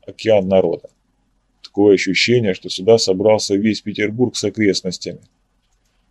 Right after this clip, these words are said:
Вдоль по периметру парадплаца выстроились войска. Часть гвардейских полков, московские полки, отныне приравненные по статусу к гвардейским,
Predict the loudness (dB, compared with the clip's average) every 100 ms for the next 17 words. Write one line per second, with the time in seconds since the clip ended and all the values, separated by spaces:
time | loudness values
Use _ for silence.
0 | _ _ -2 2 4 2 0 0 2 2
1 | 2 0 -2 _ 0 2 2 -2 0 2
2 | 2 2 2 2 0 0 0 0 0 0
3 | -2 0 2 2 -2 _ _ _ _ _
4 | _ _ -2 0 0 0 -2 0 -6 -6
5 | -10 -12 -6 -6 0 2 2 0 _ _
6 | _ _ _ -6 -4 -2 2 2 0 -4
7 | -4 0 0 0 0 0 0 -6 -18 -16
8 | -10 -8 -6 -2 2 4 2 0 -2 -2
9 | -2 0 -2 0 -4 -6 -4 0 0 0
10 | 2 2 0 -2 -4